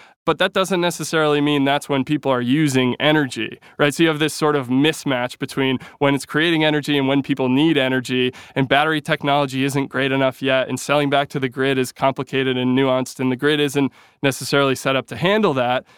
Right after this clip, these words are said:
Whereas you could put Bitcoin miners on site, and we're seeing this today,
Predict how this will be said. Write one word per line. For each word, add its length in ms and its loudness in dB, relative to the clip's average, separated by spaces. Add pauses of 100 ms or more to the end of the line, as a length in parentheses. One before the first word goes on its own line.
(240)
Whereas 520 2 (280)
you 240 -2
could 180 2
put 240 -2
Bitcoin 380 0
miners 320 0
on 160 2
site, 260 0
and 100 -4
we're 100 -2
seeing 300 0
this 200 -4
today, 480 0